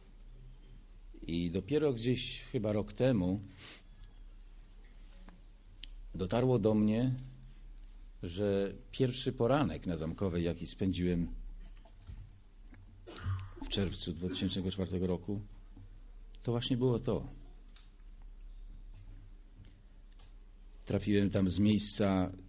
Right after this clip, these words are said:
przedziwnego, gdzie był straszny rygor, pobudka piąta trzydzieści, tam krzyki, dyscyplina, zero czasu i tak dalej, i tak dalej.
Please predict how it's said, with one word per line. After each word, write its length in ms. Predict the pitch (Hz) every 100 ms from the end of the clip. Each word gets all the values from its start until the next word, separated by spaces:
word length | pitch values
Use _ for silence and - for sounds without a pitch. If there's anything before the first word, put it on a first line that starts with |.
| - - - - - - - - - - - -
przedziwnego, 840 | - - 101 95 104 107 101 95
gdzie 380 | 82 78 95 90
był 380 | 82 92 92 87
straszny 440 | - - 92 -
rygor, 380 | 104 107 98 90
pobudka 600 | - - 104 113 110 - 95
piąta 380 | 113 104 107
trzydzieści, 960 | 101 - 107 117 113 - - - 104 92
tam 340 | - 101 104
krzyki, 460 | 101 - 120 104 107
dyscyplina, 680 | 101 101 104 - 117 110 98
zero 320 | 95 110 104
czasu 420 | - 110 92 104
i 100 | 104
tak 220 | 113 95
dalej, 300 | 104 110 104
i 40 | 98
tak 200 | 101 92
dalej. 340 | 110 104 98